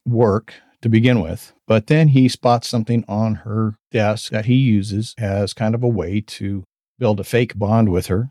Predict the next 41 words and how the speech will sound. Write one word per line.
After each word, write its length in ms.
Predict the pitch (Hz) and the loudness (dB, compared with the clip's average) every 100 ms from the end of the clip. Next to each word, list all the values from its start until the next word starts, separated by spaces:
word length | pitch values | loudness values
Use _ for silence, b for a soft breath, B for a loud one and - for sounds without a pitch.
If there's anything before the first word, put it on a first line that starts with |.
| _ | _
appeal 340 | 117 - 117 107 | -12 0 0 0
to 140 | 104 | -4
her 180 | 107 101 | -4 -4
sense 380 | - 98 101 104 | -4 -4 -4 -6
of 200 | 92 - | -8 -4
camaraderie, 760 | 127 104 113 98 98 98 123 _ - | 0 2 4 2 2 -2 -4 _ -6
and 400 | 110 104 101 101 | -2 0 -2 -4
to 140 | 117 | -8
persuade 420 | 107 107 117 110 | -8 -4 0 2
her 140 | 117 107 | 2 0
to 160 | 104 98 - | 0 -4 -8
give 220 | 110 101 | 0 2
him 160 | 113 107 | 4 4
the 120 | 110 | 2
information 420 | 95 - 85 - | -2 -8 -10 0
he 40 | 127 | 2
wants. 380 | 143 - - _ _ _ _ 120 | 2 -4 -12 _ _ _ _ 0
And 240 | 113 110 | 4 4
that 140 | 117 - | 2 0
thing 220 | 110 117 | -2 0
is 380 | 110 120 - - | 0 -2 -4 -4
a 100 | 113 | -4
stuffed 540 | - - 104 113 _ - | -4 -4 -2 -2 _ 2
animal 440 | 160 131 - - _ - | 4 4 0 -18 _ -2
named 280 | 104 104 95 | 0 0 -2
Herky 340 | - 85 90 | -6 -4 -2
the 120 | 104 | -2
Hawk. 360 | 110 - - _ _ _ _ _ _ | -2 -2 -4 _ _ _ _ _ _
Now, 140 | - 110 | -2 2
Herky 280 | 135 139 151 | 2 0 0
the 120 | 147 | 2
Hawk 420 | 127 120 120 _ _ | 4 2 -2 _ _
is 420 | 127 120 117 - - | 2 4 4 0 -6
the 140 | 113 | 0
mascot 560 | 107 117 104 101 123 - | 2 2 0 0 -2 -2
for 220 | - 104 | -4 -2
the 100 | 101 | 0
University 560 | 110 110 113 110 - 120 | 2 2 0 -2 0 0
of 100 | 101 | 2
Iowa 280 | 92 120 | 0 0
Hawkeyes. 600 | 135 190 196 - - - | -2 -2 -2 -6 -8 -20